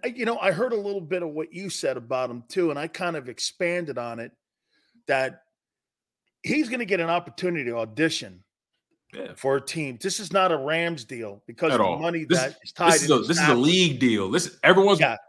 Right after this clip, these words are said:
Speaker 2: listen. People probably aren't talking about it, but everyone's watching him over the next three weeks.
Speaker 1: How,
Speaker 2: Everybody.
Speaker 1: how he deals as a backup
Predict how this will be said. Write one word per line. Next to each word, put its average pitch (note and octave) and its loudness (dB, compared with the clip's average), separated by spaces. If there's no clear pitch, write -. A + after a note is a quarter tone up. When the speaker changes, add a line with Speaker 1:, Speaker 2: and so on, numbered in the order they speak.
Speaker 2:
listen. B2+ -2
People F3 0
probably G3 6
aren't F3+ 0
talking F#3 4
about B2 2
it, A2 -6
but A#2+ 0
everyone's F#3 2
watching F3 2
him B2 -6
over A#2+ 0
the A#2+ -4
next B2 -6
three B2+ -2
weeks. - -10
Speaker 1:
How, D#3+ 8
Speaker 2:
Everybody. D#3 4
Speaker 1:
how A#3+ 8
he C4 -2
deals C#4+ 0
as G#3 0
a F3 -6
backup C4 2